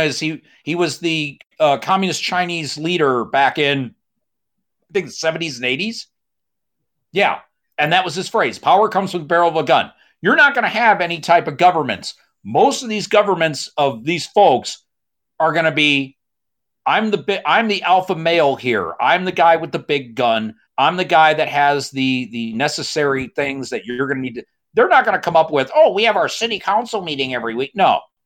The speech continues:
Most of these societies are going to be, in the beginning, quite totalitarian and dictatorial.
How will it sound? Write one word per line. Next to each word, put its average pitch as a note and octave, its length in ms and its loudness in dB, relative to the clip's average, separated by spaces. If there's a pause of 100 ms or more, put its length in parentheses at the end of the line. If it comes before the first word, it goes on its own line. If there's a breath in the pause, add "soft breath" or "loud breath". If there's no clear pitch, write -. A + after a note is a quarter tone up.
(920)
Most G#3+ 380 2
of G#3+ 100 -6
these G#3+ 240 -4
societies E3 720 0
are C#3 160 -2
going D3+ 360 0
to D#3 40 -6
be, C3+ 580 -2 (1300)
in G3 120 0
the G#3+ 80 2
beginning, D3 680 2 (840)
quite E3+ 420 2 (380)
totalitarian D3+ 880 0
and A#2 120 -4
dictatorial. C#3 680 -2